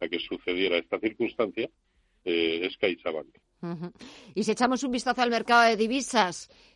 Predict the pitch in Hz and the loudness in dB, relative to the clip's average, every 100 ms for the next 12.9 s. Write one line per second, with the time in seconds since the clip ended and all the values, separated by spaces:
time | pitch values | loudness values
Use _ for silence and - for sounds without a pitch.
0 | - 180 226 269 262 240 226 220 247 262 | -6 0 4 4 4 2 2 -2 0 4
1 | 247 233 247 254 - 233 214 220 214 240 | 4 4 0 0 2 2 2 2 2 2
2 | 233 269 233 208 165 214 262 277 302 294 | 2 2 2 0 2 2 4 4 4 0
3 | 240 226 214 - 226 240 214 - 247 262 | -2 -2 4 6 6 4 0 0 2 2
4 | 285 226 - 214 202 208 196 208 233 - | 2 -2 0 -2 0 0 0 0 0 0
5 | 220 208 220 240 214 262 262 - _ - | 0 2 2 2 2 2 2 -4 _ -20
6 | - _ - - 220 233 226 226 196 - | -20 _ -4 0 0 2 2 0 -2 0
7 | 220 208 240 226 196 190 202 208 214 240 | 0 4 4 6 4 2 -2 0 0 2
8 | 233 208 190 208 214 190 196 185 208 240 | 2 2 0 0 0 0 -2 2 4 4
9 | 226 - 190 180 214 190 202 185 185 185 | 2 0 -2 0 0 -2 -4 -6 -4 -2
10 | 190 214 214 233 240 233 - - - - | 0 2 2 2 0 -2 -16 -20 -8 0
11 | 208 196 185 180 247 254 294 214 175 175 | 2 4 2 0 2 6 6 4 0 0
12 | 117 196 220 220 196 180 - 175 160 | -2 0 0 0 0 0 0 -4 -6